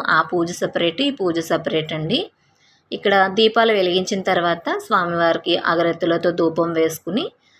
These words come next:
ఇంక ఇక్కడ పూజ అయితే మొదలు పెట్టుకున్నాము. ముందైతే వినాయకుడిని తలుచుకుని వినాయకుడికి పూజ చేసుకుని ఆ తర్వాత వెంకటేశ్వర స్వామికి అయితే పూజ మొదలు పెట్టుకున్నామండి. ఏ పూజ అయినా కూడా మనకి ముందు గణపతిని పూజించుకోవాలి. పూజించుకున్న తర్వాతే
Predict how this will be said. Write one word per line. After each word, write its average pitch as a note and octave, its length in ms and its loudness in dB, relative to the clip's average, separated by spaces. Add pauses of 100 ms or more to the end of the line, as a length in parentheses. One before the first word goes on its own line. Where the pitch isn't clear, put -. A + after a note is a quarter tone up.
(200)
ఇంక F#3 160 -6
ఇక్కడ F#3+ 220 0
పూజ F3+ 300 0
అయితే F3 180 0
మొదలు E3 280 2
పెట్టుకున్నాము. E3 640 -2
ముందైతే F#3+ 580 2
వినాయకుడిని F3 580 0
తలుచుకుని E3+ 560 -2 (440)
వినాయకుడికి F#3 560 0
పూజ D#3+ 300 0
చేసుకుని F3 520 -2 (640)
ఆ G3+ 100 4
తర్వాత F#3+ 580 4
వెంకటేశ్వర A3+ 680 4
స్వామికి F3+ 440 2
అయితే F#3 180 4
పూజ G3+ 280 4
మొదలు F3 320 4
పెట్టుకున్నామండి. E3+ 800 2 (420)
ఏ F#3 200 6
పూజ G#3+ 320 2
అయినా G3 200 4
కూడా F#3 260 4
మనకి F3+ 340 2
ముందు F#3+ 300 4
గణపతిని F3+ 520 2
పూజించుకోవాలి. D#3+ 840 2
పూజించుకున్న G#3 600 2
తర్వాతే D#3+ 640 2